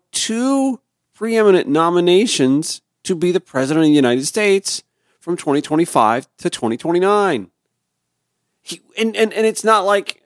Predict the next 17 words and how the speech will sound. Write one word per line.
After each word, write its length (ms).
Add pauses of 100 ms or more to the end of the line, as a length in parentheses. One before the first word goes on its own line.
uh, 300
"Oh, 180
well, 220
you 120
know, 240
let's 200
just 160
give 140
that 100
a 60
try." 180 (200)
We 440
did. 460
It 120
was 160
a 60
disaster. 1400